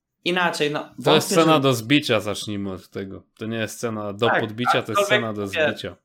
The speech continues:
Speaker 2: w przypadku Rai.
Speaker 1: zauważmy to, że Onana, mi się wydaje, że to jest minimum sześćdziesiąt milionów, y, w aktualnych realiach.
Speaker 2: Ja myślę, że
Speaker 1: I
Speaker 2: nie.
Speaker 1: to, ja myślę, że tak, bo jakby,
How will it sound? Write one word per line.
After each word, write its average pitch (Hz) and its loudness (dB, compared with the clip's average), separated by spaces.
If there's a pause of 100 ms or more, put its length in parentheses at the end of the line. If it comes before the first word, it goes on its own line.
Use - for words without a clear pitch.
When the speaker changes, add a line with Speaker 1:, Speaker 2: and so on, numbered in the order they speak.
Speaker 2:
w - -20
przypadku 95 -12
Rai. - -6
Speaker 1:
zauważmy 175 0
to, 180 -8
że 156 -2
Onana, 165 -2
mi 165 -8
się 160 -6
wydaje, 151 -2
że 147 -10
to 156 -4
jest 151 -6
minimum 156 -6
sześćdziesiąt 139 -8
milionów, 127 -6 (220)
y, 117 -12 (400)
w 117 0
aktualnych 127 -2
realiach. 131 0
Speaker 2:
Ja 147 0
myślę, 117 -6
że 127 -4
Speaker 1:
I 123 -4
Speaker 2:
nie. 123 -10
Speaker 1:
to, - -20 (1000)
ja 135 -2
myślę, 139 -6
że 131 -8
tak, 123 -2
bo 127 -6
jakby, 131 0